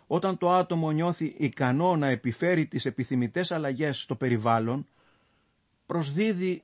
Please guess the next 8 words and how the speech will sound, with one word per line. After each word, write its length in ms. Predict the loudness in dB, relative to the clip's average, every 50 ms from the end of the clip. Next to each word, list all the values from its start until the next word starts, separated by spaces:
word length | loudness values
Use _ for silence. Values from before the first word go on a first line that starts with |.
| _ _
και 160 | -2 0 0
ικανοποίηση, 1000 | 0 0 -2 -2 0 0 -2 -2 2 2 4 4 4 2 0 -4 -4 -6 -6 -6 -8 _ _ _ _ _
με 140 | -2 0 0
αποτέλεσμα 640 | 2 0 -2 -2 0 0 0 0 0 -2 -2 -2 -2
να 160 | 0 0 0
αναπτύσσονται 800 | 0 -2 -2 -4 -4 -4 -4 -4 -2 -2 -4 -2 -2 -2 -4 -2 -4
εσωτερικά 680 | -6 -6 -6 -8 -4 -4 -2 -2 -2 -2 -2 -2 -2 -2
κίνητρα 720 | -4 -2 0 2 2 2 2 0 0 -2 -2 -4 -4 -6